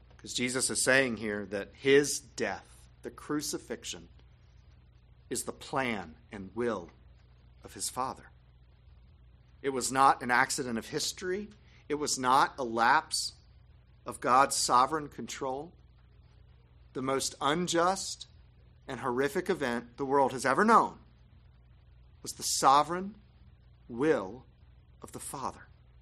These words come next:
In Acts four, the apostles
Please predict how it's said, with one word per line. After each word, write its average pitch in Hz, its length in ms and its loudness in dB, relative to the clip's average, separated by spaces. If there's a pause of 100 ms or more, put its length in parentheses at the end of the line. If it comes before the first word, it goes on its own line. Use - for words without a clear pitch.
(1500)
In 139 140 0
Acts 139 280 4
four, 165 480 2
the 135 160 -4
apostles 139 880 0